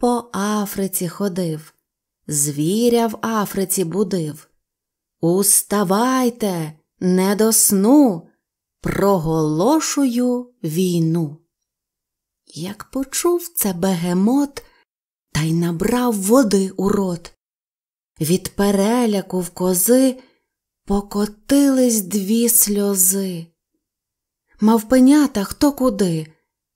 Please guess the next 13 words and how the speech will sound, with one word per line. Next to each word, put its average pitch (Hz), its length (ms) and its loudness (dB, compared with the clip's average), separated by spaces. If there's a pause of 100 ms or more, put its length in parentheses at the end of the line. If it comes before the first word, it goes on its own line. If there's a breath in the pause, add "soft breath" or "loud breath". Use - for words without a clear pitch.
тільки 220 520 0
б 185 120 -6
далі 220 680 2
від 185 200 -2
біди. 180 540 0 (960)
Зайченята 240 1080 2 (200 loud breath)
скік - 600 -2
та 165 240 -6
скік 247 640 -4 (560)
утекли 233 1040 0
за 196 300 -2
десять 214 1000 -4
рік. 160 540 -6